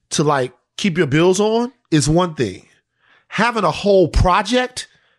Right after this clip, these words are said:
that Kingpin shit, that's a different thing. Hove has never not been a capitalist. And the reality is, when you are a capitalist, somebody suffers.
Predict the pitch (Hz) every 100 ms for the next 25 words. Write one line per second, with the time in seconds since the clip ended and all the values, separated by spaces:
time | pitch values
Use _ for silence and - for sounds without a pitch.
0 | _ _ _ _ _ _ 165 147 - 202
1 | 254 - 254 269 - 285 277 - _ _
2 | _ _ _ 135 131 254 277 214 170 208
3 | 208 175 254 175 - _ _ _ _ _
4 | _ 147 - 254 240 214 180 220 226 202
5 | 196 247 - 151 123 - 117 107 110 147
6 | 214 - - - - 202 208 220 240 196
7 | 190 147 120 120 147 202 - _ _ _
8 | _ - 147 180 285 302 269 214 175 160
9 | 226 247 202 160 147 202 - - 196 180
10 | 185 196 - 269 - - -